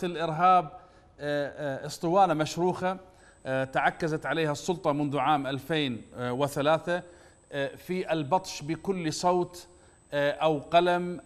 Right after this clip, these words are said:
آه، أو حراك شعبي. آه، مدن كاملة دم-، دمرت، آه، ب-، بهذه التهمة، تهمة الإرهاب، وقبلها أيضا العراق دمر بتهمة الإرهاب، آه، م-، من قبل إدارة،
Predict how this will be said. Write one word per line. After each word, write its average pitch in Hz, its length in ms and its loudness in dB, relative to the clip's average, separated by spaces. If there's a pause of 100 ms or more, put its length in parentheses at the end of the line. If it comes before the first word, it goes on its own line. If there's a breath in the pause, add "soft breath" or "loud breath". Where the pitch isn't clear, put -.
(140)
آه، 139 220 0
أو 175 640 2
حراك 175 880 4
شعبي. 127 440 2 (500 soft breath)
آه، 139 140 2
مدن 180 300 0
كاملة 175 420 2
دم-، 151 340 0
دمرت، 165 640 0
آه، 151 180 0
ب-، 127 540 0
بهذه 147 360 4
التهمة، 175 360 -4
تهمة 143 380 -4
الإرهاب، 143 440 -2
وقبلها 208 540 0
أيضا 156 200 -2
العراق 135 400 2
دمر 156 300 -2
بتهمة 139 460 -4
الإرهاب، 139 560 2
آه، 131 240 -4
م-، 113 40 -12
من 123 340 -6
قبل 135 360 0
إدارة، 123 380 2